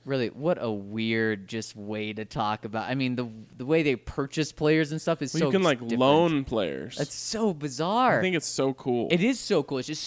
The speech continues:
Speaker 1: so foreign for an, for, for, for an American sports league.
Speaker 2: That's because, uh, we, we don't even acknowledge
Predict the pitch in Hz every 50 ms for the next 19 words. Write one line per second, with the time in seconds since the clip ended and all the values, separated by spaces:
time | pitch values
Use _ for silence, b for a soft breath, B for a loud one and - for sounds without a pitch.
0 | - - 220 196 196 196 - - - 160 151 165 180 170 147 110 104 104 - 143
1 | 135 123 - - 131 147 147 135 117 - - 143 131 117 - - 143 139 123 117
2 | 80 - - - 131 123 120 113 110 113 117 120 127 131 127 - - 107 98 -
3 | - - 107 95 85 - - - 104 98 104 117 - - - 160 - - 180 175
4 | 180 160 156 - - 139 - - 151 147 147 156 175 175 170 156 143 - _ _
5 | - - 156 151 151 160 165 160 156 151 147 143 139 135 123 123 123 120 120 120
6 | 127 127 123 117 110 - - - -